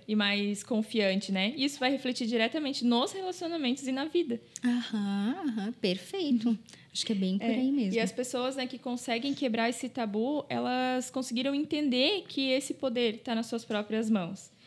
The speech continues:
Speaker 1: Daí
Speaker 2: Uhum.
Speaker 1: tudo que a gente ouve, né, a partir disso são feedbacks muito positivos.
Speaker 2: E, e eu acredito que melhoras não só na questão da sexualidade, né?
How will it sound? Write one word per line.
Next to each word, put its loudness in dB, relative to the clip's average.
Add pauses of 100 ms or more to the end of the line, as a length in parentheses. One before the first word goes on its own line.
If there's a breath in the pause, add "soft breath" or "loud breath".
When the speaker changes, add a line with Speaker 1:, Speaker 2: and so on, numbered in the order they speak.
(240 loud breath)
Speaker 1:
Daí 6
Speaker 2:
Uhum. 2
Speaker 1:
tudo -2
que -2
a 2
gente 0
ouve, -2
né, 2
a -4
partir -2
disso -2
são -2
feedbacks -4
muito -4
positivos. -4 (480 loud breath)
Speaker 2:
E, 0
e 2
eu 2
acredito -2
que -4
melhoras 2
não 6
só 0
na 2
questão -2
da 2
sexualidade, -2
né? -2